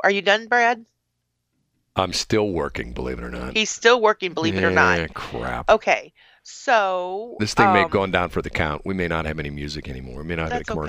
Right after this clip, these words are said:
Speaker 2: commercials. We may
Speaker 1: So,
Speaker 2: just have
Speaker 1: but one
Speaker 2: dead
Speaker 1: of the
Speaker 2: air.
Speaker 1: things I did yesterday was a very dear friend of mine. Um, his mama had passed away. And so I went to the celebration of life,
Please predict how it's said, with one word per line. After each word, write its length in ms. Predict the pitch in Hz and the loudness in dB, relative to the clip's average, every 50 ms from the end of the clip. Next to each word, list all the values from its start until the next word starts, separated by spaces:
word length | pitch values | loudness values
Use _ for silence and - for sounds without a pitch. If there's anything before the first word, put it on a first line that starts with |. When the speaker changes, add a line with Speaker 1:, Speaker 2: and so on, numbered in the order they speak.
| - 156 | -2 -4
Speaker 2:
commercials. 200 | - - - - | -4 -6 -8 -6
We 60 | 107 101 | -2 0
may 120 | 98 92 | 0 2
Speaker 1:
So, 120 | - 262 | 4 6
Speaker 2:
just 60 | 240 - | 6 6
have 60 | 98 - | 6 4
Speaker 1:
but 100 | - - | 4 6
one 120 | - - | 6 6
Speaker 2:
dead 80 | 92 90 | 6 6
Speaker 1:
of 40 | 87 | 4
the 40 | 170 165 | 4 2
Speaker 2:
air. 40 | 110 | 2
Speaker 1:
things 200 | 156 - - - | 0 -2 -2 -2
I 100 | 190 185 | -4 -2
did 220 | 165 180 185 175 | -2 -4 -4 -2
yesterday 680 | 170 180 170 175 - - 196 165 170 156 165 165 170 175 - | 0 0 0 0 -2 -4 0 4 4 6 6 4 2 0 -2
was 220 | - 180 180 156 175 | -2 -2 -2 0 0
a 60 | 175 | 0
very 500 | 151 180 185 196 202 208 214 220 226 - - - 156 | 2 4 4 6 6 6 4 4 0 -2 -6 -6 0
dear 200 | 147 202 214 226 | 4 4 4 6
friend 240 | - 233 226 214 | 6 6 4 6
of 80 | 185 170 | 4 2
mine. 420 | 160 151 139 139 143 156 165 202 - _ - - - - - - - - - | 2 4 4 4 2 0 -2 -6 -12 _ -20 -18 -16 -16 -16 -18 -20 0 6
Um, 220 | 160 170 175 180 185 | 8 8 8 8 6
his 200 | 214 220 208 214 | 2 0 0 2
mama 320 | 233 254 294 294 262 202 | 2 2 4 4 2 2
had 220 | 170 170 160 - | 2 0 -2 -2
passed 340 | - 170 156 147 - - - | 0 0 0 0 0 -2 -4
away. 440 | 156 147 151 147 147 151 170 190 202 _ - - - - - - _ - | -2 2 4 4 4 4 4 2 -2 _ -14 -20 -20 -20 -20 -18 _ 0
And 120 | 180 185 - | 0 2 6
so 280 | - 214 208 202 190 | 8 8 10 10 8
I 100 | - 190 | 8 6
went 220 | 202 190 202 220 - | 6 6 4 2 0
to 80 | 240 | -2
the 120 | 180 208 202 | -4 -4 -4
celebration 720 | - - 190 185 196 185 165 180 165 165 - - - 202 | 0 2 2 2 2 0 0 0 0 0 0 -2 -4 -4
of 140 | 240 240 - | -6 -6 -2
life, 480 | 180 160 147 143 147 170 190 - - | 2 4 6 6 6 4 0 -4 -12